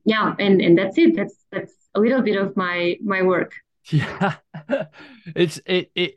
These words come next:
Speaker 2: hearing it
Speaker 1: <laughs>
Speaker 2: all makes me feel almost slightly exhausted for you, Mafalda, but I can tell that your energy for it is obvious, is obviously there. But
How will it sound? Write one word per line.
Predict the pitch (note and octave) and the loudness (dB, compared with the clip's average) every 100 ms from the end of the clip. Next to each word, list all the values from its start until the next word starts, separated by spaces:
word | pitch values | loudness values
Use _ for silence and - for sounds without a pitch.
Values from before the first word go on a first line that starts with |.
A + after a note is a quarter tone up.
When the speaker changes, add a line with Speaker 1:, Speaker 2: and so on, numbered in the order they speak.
| B3 | -4
Speaker 2:
hearing | G3 G#3 F#3+ | 2 4 6
it | F#3 E3 | 4 2
Speaker 1:
<laughs> | |
Speaker 2:
all | E3+ | 4
makes | E3 E3+ C#3+ | 4 2 0
me | F3 D#3+ | 0 2
feel | F3+ | 2
almost | F3 F#3 F#3+ D3+ | 2 2 0 0
slightly | A3+ G#3 G3 | -2 -2 -2
exhausted | F#3 D#3+ G3 F#3 F#3 D#3+ | -6 -2 -2 -2 -4 -6
for | E3+ | -4
you, | C#3+ | -4
Mafalda, | C#3 D#3+ D3+ C#3+ | -4 -2 -4 -2
but | |
I | D#3 | -6
can | D#3 E3 | -4 -6
tell | - F#3+ F#3+ E3+ | -4 -4 -2 -2
that | E3+ | -6
your | E3 E3 | -6 -2
energy | G3+ A3+ F3+ G3+ | 0 0 0 -2
for | D#3+ G#3 F#3+ | 0 2 2
it | F3 | 2
is | D#3 | 2
obvious, | F#3 F3+ D#3+ - | 2 2 0 -2
is | D#3 D3 | -4 -2
obviously | F3 F3 D#3 F3 | -2 -2 -4 -2
there. | F3+ E3+ | 0 0
But | D#3 - | -2 -6